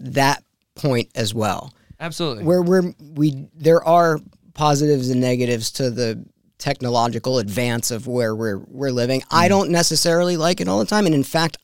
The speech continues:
Speaker 1: I kinda hate it most of the time. But when I get to sit down with you guys and be like, "You're, you are successful at what you do, you know how to," and you're, like, willing to do that as adults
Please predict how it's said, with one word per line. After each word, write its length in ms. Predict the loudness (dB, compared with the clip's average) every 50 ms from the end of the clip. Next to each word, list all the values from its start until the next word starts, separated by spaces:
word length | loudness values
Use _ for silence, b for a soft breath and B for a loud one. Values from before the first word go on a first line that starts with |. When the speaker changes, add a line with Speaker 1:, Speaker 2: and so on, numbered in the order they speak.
| _ -14
Speaker 1:
I 120 | -12 -10
kinda 280 | -8 -6 -4 -4 -4 -4
hate 280 | -6 -6 -4 -2 -2 -2
it 100 | -2 -4
most 320 | -4 -4 -2 -2 -2 -4
of 140 | -4 -6 -4
the 80 | -4 -4
time. 280 | -2 0 0 0 0 -2 B B B B B B
But 100 | -2 -2
when 100 | 0 0
I 60 | -2 -2
get 140 | -4 -4
to 40 | -2
sit 220 | -2 -2 -2 0 0
down 220 | 0 0 0 0
with 120 | 0 -2
you 140 | -2 -2 -2
guys 240 | 0 2 2 0 0
and 100 | -2 -4
be 80 | -4 -4
like, 180 | -4 -4 -6 -10 _ _ _ _ _ _
"You're, 200 | -10 -8 -6 -6 -6
you 840 | -6 -8 -10 -12 -18 -20 -20 -20 -14 -6 -2 0 0 0 0 -2
are 180 | -2 -2 -2 -2
successful 840 | -2 -4 -4 -4 -4 -4 -2 -2 -2 -2 -2 -2 -2 -2 -2 -2 -2
at 160 | -4 -6 -6
what 160 | -6 -6 -6
you 120 | -6 -8 -8
do, 140 | -6 -4 -4
you 220 | -2 -2 -4 -4
know 200 | -4 -4 -4 -6
how 100 | -6 -6
to," 160 | -8 -8 -6 -4
and 140 | -4 -2 -2
you're, 160 | -2 -2 -2
like, 140 | -4 -4 -6 -8
willing 560 | -10 -8 -6 -4 -2 0 0 0 0 -2 -4
to 400 | -4 -6 -4 -2 0 0 0 0 -2 -4 _ _ _ _ _ _ _ _ -18 -8 -4
do 220 | -2 0 0 2
that 340 | 2 2 2 2 0 -2 -6 _ _ _ _ _ 0
as 260 | 2 2 2 2 2
adults 640 | 0 0 0 2 2 2 2 2 0 -2 -4 -4